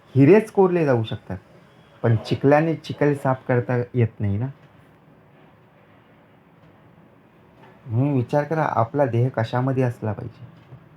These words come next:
विचार तर येतच असतात ना. म्हणून एकदा देवाच्या पायात पडलेली फुलं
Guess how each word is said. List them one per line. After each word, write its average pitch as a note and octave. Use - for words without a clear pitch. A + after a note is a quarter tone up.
विचार D#3+
तर F#3
येतच F3+
असतात A#2+
ना. C3+
म्हणून C#3+
एकदा C3+
देवाच्या D#3+
पायात C#3+
पडलेली C3+
फुलं B2+